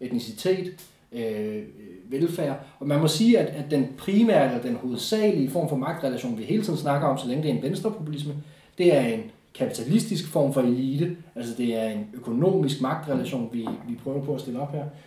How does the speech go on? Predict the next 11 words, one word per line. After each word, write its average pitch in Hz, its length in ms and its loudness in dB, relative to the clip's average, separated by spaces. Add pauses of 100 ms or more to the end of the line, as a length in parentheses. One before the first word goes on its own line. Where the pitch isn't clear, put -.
(100)
mens 156 240 2
at 147 160 0
det 139 60 2
i 127 300 2
en 110 80 -2
højrepopulistisk 123 960 0
henseende 127 520 -2 (340)
er 127 140 -4 (120)
et - 380 -10
etnicitetsspørgsmål, - 920 -4 (180)
ikke? 175 160 -6